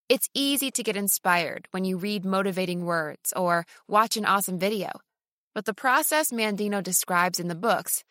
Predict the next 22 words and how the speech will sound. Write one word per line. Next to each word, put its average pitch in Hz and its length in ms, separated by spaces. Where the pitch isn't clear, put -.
isn't 285 200
about 208 400
brute 196 320
force. - 580
Rather 254 380
than 339 160
just 226 320
always 185 360
attack, 180 640
he 247 160
suggests 240 680
you 214 220
pause 202 680
when 202 180
you 190 100
first 196 340
encounter 196 520
an 160 100
obstacle. - 580
In 190 160
that 208 200
moment, 170 460